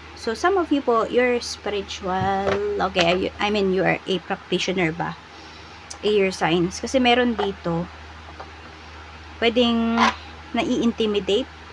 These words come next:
or sabihin natin, hindi siya proud sa ginagawa mo. Hindi siya, parang hindi niya tanggap yung pinaniniwalaan mo, yung mga ginagawa mo.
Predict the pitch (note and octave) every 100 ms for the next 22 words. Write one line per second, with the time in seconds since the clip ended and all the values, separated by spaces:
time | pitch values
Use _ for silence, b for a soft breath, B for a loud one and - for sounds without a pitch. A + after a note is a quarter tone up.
0 | - - A3+ A#3 A3+ A3+ A3 A3+ G#3+ G3
1 | G#3 G#3+ G3 G3 G3+ F#3+ F#3 F#3 F#3+ -
2 | F#3 F3+ E3 E3 E3 D#3+ D#3+ D#3 - -
3 | - - - - - - - - - -
4 | - - - - - - - - A3 A#3
5 | B3 A3+ A3 A3 G#3+ A3 - - B3 A#3
6 | A#3 A#3+ A#3+ A3+ G#3 G3+ G#3+ G3+ G3+ A3
7 | G#3 G3+ G3 F#3+ F#3 F3+ F#3 F3+ F3 F3+
8 | F#3+ F#3 F3+ F3+ F3 E3+ E3 E3+ D#3+ D#3+